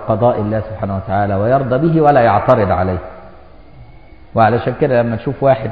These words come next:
تعبان وعيان ما تقولش: "ليه يا رب عملت فيه كده؟" ما تقولش ليه أبداً، ما يصحش. اعطف عليه، آه.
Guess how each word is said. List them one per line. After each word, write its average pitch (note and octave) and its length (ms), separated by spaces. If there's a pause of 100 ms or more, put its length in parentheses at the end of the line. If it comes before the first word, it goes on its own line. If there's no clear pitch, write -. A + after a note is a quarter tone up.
تعبان A2+ 380
وعيان A#2 500
ما A#2+ 60
تقولش: C#3 340
"ليه D3+ 200
يا D#3 120
رب D3 240
عملت B2+ 420 (100)
فيه A#2 160
كده؟" A2 100 (1040)
ما B2 80
تقولش D#3 340
ليه D#3+ 260
أبداً، G#2+ 340 (420)
ما A2 80
يصحش. C3+ 400 (340)
اعطف C#3 300
عليه، C3 240 (100)
آه. G#2 60